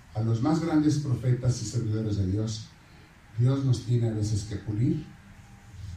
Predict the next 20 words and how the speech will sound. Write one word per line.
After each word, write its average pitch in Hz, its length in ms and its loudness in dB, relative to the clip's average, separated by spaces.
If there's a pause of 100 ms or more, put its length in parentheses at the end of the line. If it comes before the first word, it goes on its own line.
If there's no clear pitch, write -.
nos - 100 -10
tiene 104 200 -2
que 104 100 -4
purificar. 92 640 -4 (500)
Tal 254 180 -2
vez 269 160 4
no 226 160 -2
todos. 156 580 -2 (680)
Hay 180 140 4
algunos 180 460 0
que 127 160 2
ya 139 580 6
no 156 200 0
tienen 175 340 4
tantos 151 340 -2
defectos 120 640 -4
o 123 40 -4
tantas - 600 -4 (480)
cosas 120 340 2
malas, 110 580 -2